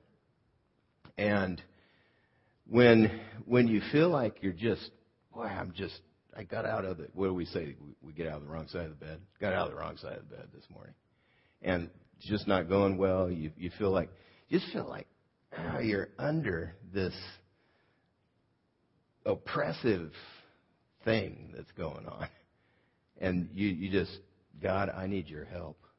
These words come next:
You humble yourself before Him, and whew, a breath of fresh air. He gives grace, unmerited favor. You didn't earn it, but He gives it to you, and the grace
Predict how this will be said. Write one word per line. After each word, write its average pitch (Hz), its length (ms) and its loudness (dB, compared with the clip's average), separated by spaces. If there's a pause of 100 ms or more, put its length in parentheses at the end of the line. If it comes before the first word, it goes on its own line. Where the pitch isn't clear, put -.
(840)
You 90 180 0
humble 107 360 4
yourself 95 520 2
before 87 440 -2
Him, 73 360 -10 (140)
and 76 360 -8 (840)
whew, - 580 -20
a - 20 -14
breath 80 280 -4
of 80 160 -20
fresh 71 260 -8
air. 80 240 -14 (1600)
He 90 120 -6
gives 87 280 2
grace, 78 640 -2
unmerited 87 600 2
favor. 78 240 -2
You 71 140 -6
didn't 87 220 0
earn 98 240 2
it, 104 120 -2 (720)
but 85 100 -6
He 82 40 -2
gives 87 260 0
it 76 140 -14
to - 80 -10
you, 67 220 -12 (180)
and 71 300 -10 (1600)
the 82 80 -10
grace 76 280 -4